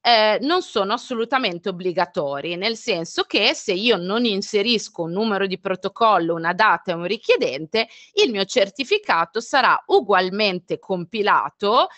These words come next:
semplicemente in corrispondenza di queste tre informazioni verrà messa, diciamo,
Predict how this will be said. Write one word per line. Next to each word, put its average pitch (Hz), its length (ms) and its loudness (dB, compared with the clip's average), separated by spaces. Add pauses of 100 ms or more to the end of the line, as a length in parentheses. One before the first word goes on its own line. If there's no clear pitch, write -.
(200)
semplicemente 269 1200 0
in 254 180 0
corrispondenza 202 1200 0
di 160 120 -10
queste 208 380 -4
tre 233 160 0
informazioni 190 920 -4
verrà 226 320 0
messa, 185 400 -4
diciamo, 185 560 -2